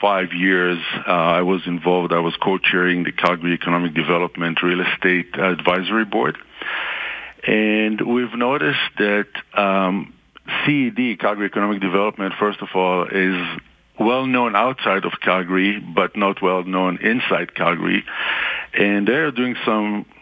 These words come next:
really exceptional work. And the other thing that I've noticed with talking with a lot of business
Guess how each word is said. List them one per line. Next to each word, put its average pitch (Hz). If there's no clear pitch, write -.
really 113
exceptional 98
work. 92
And 98
the 107
other 190
thing 135
that 113
I've 107
noticed 113
with 101
talking 110
with 95
a 92
lot 95
of 87
business 131